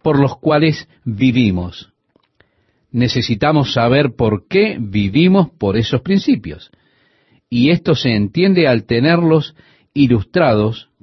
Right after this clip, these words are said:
para nosotros. Así que al comenzar en el capítulo siete, veremos un nuevo principio.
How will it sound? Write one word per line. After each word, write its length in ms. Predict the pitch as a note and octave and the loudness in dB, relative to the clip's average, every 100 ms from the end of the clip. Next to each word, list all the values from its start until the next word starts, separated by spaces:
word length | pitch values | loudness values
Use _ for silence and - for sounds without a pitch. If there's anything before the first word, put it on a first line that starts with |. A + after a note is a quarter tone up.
| _ | _
para 240 | A#2+ A2+ G#2+ | -2 -2 0
nosotros. 720 | G2 - E2 - - - _ _ _ _ _ _ _ _ _ _ _ | -2 -6 -12 -16 -20 -20 _ _ _ _ _ _ _ _ _ _ _
Así 300 | B2+ B2 F3+ | -6 -2 -2
que 100 | D3+ | 0
al 160 | C3+ A2+ | -2 0
comenzar 480 | A#2 G#2 G2 - F#3 | -2 -2 -2 0 2
en 100 | C3 | 2
el 120 | G2+ | 0
capítulo 480 | A2 G#2+ F3 C3 G#2 | -2 -4 -4 -4 -4
siete, 440 | - G#3 F3+ D#3 - _ _ _ _ | -2 -2 0 -4 -6 _ _ _ _
veremos 640 | G#2+ A2+ D3 F#3 E3 - - | -6 0 2 2 0 -2 -8
un 320 | C3 A#2+ B2 | -2 0 2
nuevo 380 | E3 G#3 G3+ F#3 | 2 4 2 0
principio. 840 | B2 G#2+ F#2+ A#2+ F2 E2+ D#2+ - | -2 -2 -4 -4 -6 -8 -16 -18